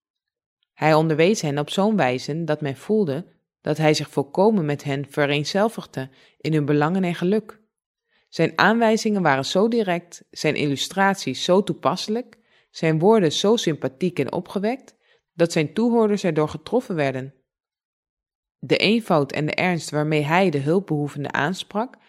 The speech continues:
heiligde elk woord. Wat een druk leven leidde hij. Dagelijks kon men hem in nederige verblijfplaats van zorg en nood zien binnentreden, hoop brengende aan de teneergedrukte en vrede aan de angstigen.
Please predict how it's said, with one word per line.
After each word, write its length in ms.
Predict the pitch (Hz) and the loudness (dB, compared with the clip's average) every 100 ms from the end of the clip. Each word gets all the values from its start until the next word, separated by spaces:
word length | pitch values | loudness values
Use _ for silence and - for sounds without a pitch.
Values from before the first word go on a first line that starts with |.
| _ | _
heiligde 480 | - 156 160 160 - | -4 2 4 2 -2
elk 260 | - 214 214 | 0 0 0
woord. 460 | 170 202 160 - _ _ _ _ _ _ _ _ | 0 0 -2 -12 _ _ _ _ _ _ _ _
Wat 360 | - 127 202 277 | -16 0 0 2
een 120 | 233 | -2
druk 200 | 202 196 | 0 2
leven 320 | 175 214 180 | 2 2 2
leidde 240 | 156 139 | 0 0
hij. 400 | 139 135 135 135 _ _ _ _ _ _ - | -2 -4 -6 -8 _ _ _ _ _ _ 0
Dagelijks 560 | 151 185 - 143 - | 4 4 2 -2 -2
kon 180 | - 175 | -2 0
men 140 | 165 | 2
hem 220 | 156 151 151 | 0 0 0
in 140 | 151 | 0
nederige 500 | 151 202 180 143 - | 2 0 0 -6 -8
verblijfplaats 800 | - 131 143 190 - 139 127 - | -8 0 2 2 0 -4 -4 -6
van 180 | - 135 | -8 -8
zorg 380 | - 190 196 - | -2 0 0 0
en 80 | 151 | 0
nood 260 | 170 208 | 0 0
zien 180 | 165 139 | -2 -2
binnentreden, 720 | 165 226 214 160 143 131 135 _ _ _ _ _ _ _ _ _ _ | 0 0 -2 0 0 -2 -10 _ _ _ _ _ _ _ _ _ _
hoop 320 | _ 156 208 226 | _ 4 4 4
brengende 440 | 208 196 185 175 | 0 2 2 0
aan 160 | - 151 | 0 -2
de 120 | 143 | -4
teneergedrukte 920 | 147 147 170 196 - 151 147 - 139 _ _ - | -4 -2 -2 -2 -4 -4 -6 -6 -10 _ _ -8
en 200 | 147 139 | -4 -4
vrede 400 | - 196 233 208 | -2 2 2 2
aan 120 | 160 | 0
de 80 | - | 0
angstigen. 640 | 180 208 - - 139 139 | 0 -2 -4 -8 -10 -10